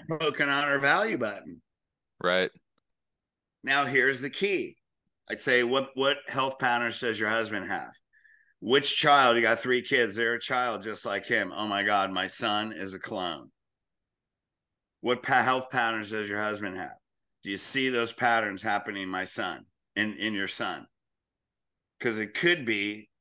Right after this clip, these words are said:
Speaker 1: you, the, your husband's patterns may also be in your kids.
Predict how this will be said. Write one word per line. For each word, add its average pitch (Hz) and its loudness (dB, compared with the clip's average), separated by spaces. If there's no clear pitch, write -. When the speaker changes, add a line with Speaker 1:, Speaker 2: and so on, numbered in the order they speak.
Speaker 1:
you, 113 -8
the, 110 -2
your 104 -2
husband's 131 -4
patterns 127 2
may 110 0
also 117 -2
be 107 -2
in 104 -6
your 98 -2
kids. 98 -4